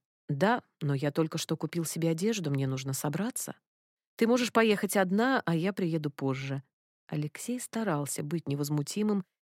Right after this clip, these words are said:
несмотря на то, что вид жены в этом золотом платье с низким декольте, открывающим большую часть роскошной груди, поверг его в шок. Глядя вслед удаляющейся женщине, князь подумал, что только безумец может отпустить ее одну.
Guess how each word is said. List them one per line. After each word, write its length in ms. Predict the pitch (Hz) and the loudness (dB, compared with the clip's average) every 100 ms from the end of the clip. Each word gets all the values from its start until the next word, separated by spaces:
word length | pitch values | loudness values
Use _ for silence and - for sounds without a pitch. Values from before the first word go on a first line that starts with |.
| - | -8
несмотря 500 | 143 139 151 147 165 | -6 -4 -4 -4 -2
на 140 | 160 | 0
то, 140 | 147 202 | 0 0
что 180 | - 175 | 0 0
вид 260 | 160 226 | 2 0
жены 360 | 160 170 202 220 | 2 2 2 2
в 40 | |
этом 240 | 185 165 156 | 0 2 2
золотом 440 | 156 180 202 202 | 2 2 2 0
платье 380 | 170 220 214 160 | 2 0 0 -2
с 120 | - | 0
низким 400 | 170 202 - 147 | 0 0 0 0
декольте, 580 | 147 - 143 139 220 247 | 0 0 0 0 0 0
открывающим 720 | - 156 147 160 151 156 151 | 0 -2 0 0 2 0 0
большую 420 | 160 196 - 143 | 0 -2 -2 -8
часть 380 | - 165 156 - | -4 -2 -2 -4
роскошной 580 | 135 - - 185 147 139 | -4 -4 -6 -4 -2 -2
груди, 500 | 139 139 160 240 - _ | 0 0 0 -2 -2 _
поверг 380 | - 120 143 147 | -10 -6 -6 -4
его 180 | 160 196 | -2 -2
в 80 | 185 | -4
шок. 380 | - 254 - - _ _ _ _ _ _ _ _ _ _ | -8 -8 -12 -20 _ _ _ _ _ _ _ _ _ _
Глядя 400 | 160 170 180 170 | 0 4 4 2
вслед 380 | 165 - 175 165 | 0 0 2 2
удаляющейся 840 | 156 156 180 165 151 - 147 - | 2 2 2 2 0 -2 -2 -2
женщине, 580 | 151 165 208 196 - 185 | -2 0 0 -2 -2 -2
князь 380 | - - 170 165 | -2 -2 -2 -2
подумал, 480 | - 151 202 226 190 | -4 -2 2 2 2
что 240 | - 190 | 0 -4
только 480 | 175 - 311 277 262 | 0 4 4 4 2
безумец 800 | 220 269 247 302 285 180 139 - | 4 2 4 4 6 4 2 0
может 360 | 151 175 156 | 2 2 0
отпустить 640 | 151 - 196 175 - 185 - | -2 -2 -2 0 0 -2 0
ее 180 | 139 160 | 0 2
одну. 340 | 160 180 143 | 2 2 2